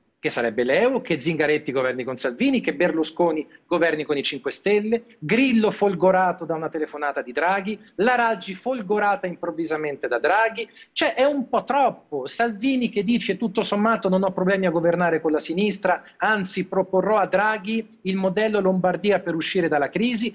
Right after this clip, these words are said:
Auguri, perché se gli propone il modello Lombardia noi ci impantaniamo per sempre. Cioè, intendo dire che al momento io non ci ho capito sostanzialmente nulla.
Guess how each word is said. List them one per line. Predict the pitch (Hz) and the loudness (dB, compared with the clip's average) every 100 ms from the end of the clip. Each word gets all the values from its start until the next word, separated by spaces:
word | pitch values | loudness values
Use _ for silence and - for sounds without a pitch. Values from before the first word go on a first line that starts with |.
| - | -4
Auguri, | 151 156 147 214 196 175 | 0 0 4 4 4 2
perché | 156 - 147 | -2 -4 -4
se | 151 | -2
gli | 151 | -2
propone | 151 160 156 | 0 0 0
il | 151 | 0
modello | 147 160 151 | 2 2 2
Lombardia | 147 143 139 165 170 - - | 2 0 -2 2 0 0 -10
noi | - 170 | 0 0
ci | 160 160 | 2 -2
impantaniamo | - 143 - 147 151 139 | -2 -4 -2 -2 -2 -2
per | 135 - | -4 -2
sempre. | 220 190 175 170 - - | 0 0 0 -4 -6 -6
Cioè, | - 269 | 0 2
intendo | 262 330 311 285 | 4 2 2 4
dire | 220 180 170 | 4 4 2
che | 214 | 0
al | 226 247 285 | 2 0 2
momento | 302 240 160 - 220 | 2 4 2 0 0
io | 233 160 156 | 4 4 4
non | 196 277 | 4 4
ci | 285 - | 4 2
ho | - | 0
capito | 190 285 - | 0 0 0
sostanzialmente | 180 185 - 202 202 233 285 - | -2 -2 -2 -2 2 2 2 2
nulla. | 208 190 135 147 202 | 2 2 2 0 0